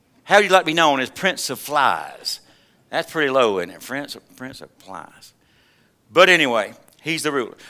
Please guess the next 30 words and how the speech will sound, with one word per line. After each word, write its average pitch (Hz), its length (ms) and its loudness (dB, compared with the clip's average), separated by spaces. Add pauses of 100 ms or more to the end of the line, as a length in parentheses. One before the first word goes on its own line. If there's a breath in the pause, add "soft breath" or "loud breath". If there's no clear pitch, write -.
You're, 185 220 6
you're 170 160 2
there 170 200 6
in 208 60 -2
Matthew 175 240 0
twelve. 214 300 -2
Go 175 100 2
all 170 80 4
the 165 40 0
way 165 60 0
down 151 100 -2
to 143 40 -6
verse 131 160 -4
forty-three. 180 600 4 (320 soft breath)
In 147 80 -4
verse 156 180 0
forty-three, 165 480 0 (420 soft breath)
look 226 160 2
what 208 120 4
happens. 190 440 -4 (360)
These 233 260 0
demonic 208 380 2
spirits 208 360 0
can 165 100 -14
go 175 200 0
in 226 380 -2
and 180 180 -4 (100)
out 185 340 2
of 139 180 -6
bodies. 123 520 0